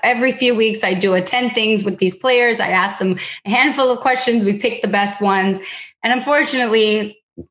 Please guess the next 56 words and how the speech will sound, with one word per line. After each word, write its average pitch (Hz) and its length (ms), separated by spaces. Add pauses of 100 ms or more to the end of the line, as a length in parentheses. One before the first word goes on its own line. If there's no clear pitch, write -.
(200)
Kenny 254 240
Young 220 240
had 202 200
so 262 240
many 262 220
good 220 160
answers 196 640
that 175 420
some 254 200
of 240 60
them 247 120
didn't 226 240
make 202 180
the 196 80
cut. 190 340
So 214 120
I - 20
wanted 226 200
to 240 80
share 254 280
with 269 140
you 254 80
some 240 180
of 208 140
his 226 160
answers 202 640 (260)
because 220 280
these 262 200
are 262 80
th-, 240 280
he 311 120
is 320 120
a 320 40
man 269 320
of 269 140
the 233 40
people, 214 420
Damien. 180 520 (240)
When 262 160
I 262 100
asked 320 360
him 320 320
what's 277 200
one 254 320
thing 277 260
he 254 100
wouldn't 254 320
throw 247 180
out, 262 300 (460)
he 269 100
said, 233 360
"Don't 277 340
touch 294 340
my 233 160
goddamn 226 600
hoodies." 180 420